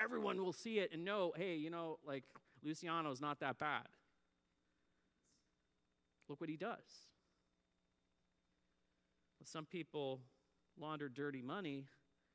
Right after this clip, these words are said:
others launder dirty character. There are ostentatious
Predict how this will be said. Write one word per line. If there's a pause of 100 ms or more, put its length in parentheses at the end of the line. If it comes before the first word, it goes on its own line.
(640)
others
launder
dirty (100)
character. (3500)
There
are
ostentatious